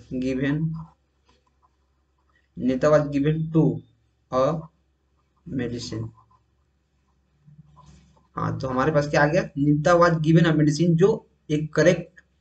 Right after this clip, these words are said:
sentence है और एक मीनिंगफुल sentence है, तो हमारा ये क्या हो जाएगा? answer हो जाएगा। नेक्स्ट, direction to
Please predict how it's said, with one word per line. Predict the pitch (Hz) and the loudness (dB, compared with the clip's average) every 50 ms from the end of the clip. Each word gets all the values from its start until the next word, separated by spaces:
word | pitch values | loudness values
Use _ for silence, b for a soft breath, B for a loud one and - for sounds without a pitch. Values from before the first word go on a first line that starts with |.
| _ _ _ _ _ _ _ _ _ _ _ _ _ _ _ _ _ | _ _ _ _ _ _ _ _ _ _ _ _ _ _ _ _ _
sentence | - - - 143 143 139 143 165 165 165 160 - 208 | -16 -6 -2 -2 0 2 4 4 4 4 2 0 -2
है | 233 | -4
और | - - 135 135 | -2 -2 -2 -2
एक | 135 135 | 0 -2
मीनिंगफुल | 135 131 135 139 139 - 170 165 | -2 -2 0 0 0 2 0 0
sentence | 160 151 127 - - 123 117 135 | 0 0 -2 -2 -2 -4 -4 -6
है, | 127 | -6
तो | - 135 | -6 -6
हमारा | 127 123 123 131 | -4 -4 -2 -2
ये | 123 123 - | -4 -4 -6
क्या | - - 143 139 | -8 -4 -2 0
हो | 131 | 0
जाएगा? | 131 127 - 165 160 - _ _ _ _ _ _ - - - - _ _ _ _ _ _ _ _ _ B B B B _ _ _ _ _ _ _ _ _ _ | 0 0 0 -4 -6 -10 _ _ _ _ _ _ -20 -20 -20 -20 _ _ _ _ _ _ _ _ _ B B B B _ _ _ _ _ _ _ _ _ _
answer | - 113 120 - 120 | -10 -8 -8 -6 -6
हो | 113 | -4
जाएगा। | 110 113 110 107 113 - - _ _ _ _ _ _ | -4 -2 -4 -4 -6 -8 -14 _ _ _ _ _ _
नेक्स्ट, | 123 117 117 113 - - - - _ _ _ _ _ _ _ _ _ _ _ _ _ _ _ _ _ _ _ _ _ _ _ b b b b b b b b b b b b b b | -8 -8 -6 -6 -8 -10 -16 -20 _ _ _ _ _ _ _ _ _ _ _ _ _ _ _ _ _ _ _ _ _ _ _ b b b b b b b b b b b b b b
direction | 151 143 151 160 160 165 - 202 | 0 4 6 6 6 6 2 0
to | - 196 | -2 -4